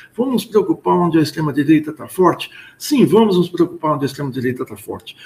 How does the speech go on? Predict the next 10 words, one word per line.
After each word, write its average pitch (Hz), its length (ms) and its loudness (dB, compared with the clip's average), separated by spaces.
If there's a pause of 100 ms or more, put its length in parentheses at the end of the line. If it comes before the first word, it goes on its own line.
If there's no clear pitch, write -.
(140)
Mas 190 140 4
eu 202 80 6
vou 196 140 4
finalizar 170 840 2 (240)
colocando 180 520 4
aqui 170 180 0
números 180 580 4
de 135 100 -2
uma 143 160 0
eleição 123 600 0